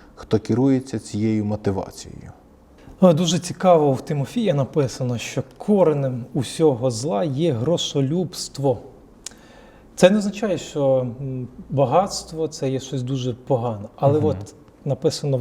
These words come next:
Speaker 2: на примітці, дуже цікаво, я підчеркну, що коренем усього зла є любов до грошей. Не гроші, а любов до них є коренем усього зла.
Speaker 1: Так.
Speaker 2: Тобто, м, якщо мотивацією більшості людей в цьому світі є,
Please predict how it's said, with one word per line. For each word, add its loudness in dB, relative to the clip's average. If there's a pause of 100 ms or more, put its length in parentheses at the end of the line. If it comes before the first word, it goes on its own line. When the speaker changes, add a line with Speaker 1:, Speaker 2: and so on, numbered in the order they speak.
Speaker 2:
на 0
примітці, -2
дуже -2
цікаво, 0
я -6
підчеркну, -6 (500)
що 0
коренем 2
усього 0
зла -2 (280)
є 2
любов 0
до -2
грошей. -6 (680)
Не 4
гроші, 2 (360)
а 2
любов 2
до -4
них -6
є -12
коренем -12
усього -16
зла. -2
Speaker 1:
Так. -4 (480)
Speaker 2:
Тобто, 6 (600)
м, -4
якщо 0 (760)
мотивацією 0
більшості -8
людей 0
в 0
цьому -8
світі -10
є, -6